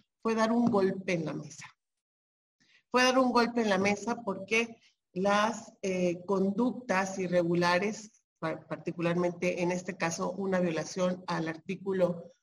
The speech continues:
a dos artículos constitucionales, que es el treinta y cinco, que también prevé esta, esta suspensión de propaganda electoral,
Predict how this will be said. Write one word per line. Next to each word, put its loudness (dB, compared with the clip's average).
a 2
dos 4
artículos -2
constitucionales, -6
que -4
es -6
el -4
treinta -6
y -6
cinco, 0
que -20
también -2
prevé 0
esta, -4
esta -6
suspensión -8
de -2
propaganda -6
electoral, -4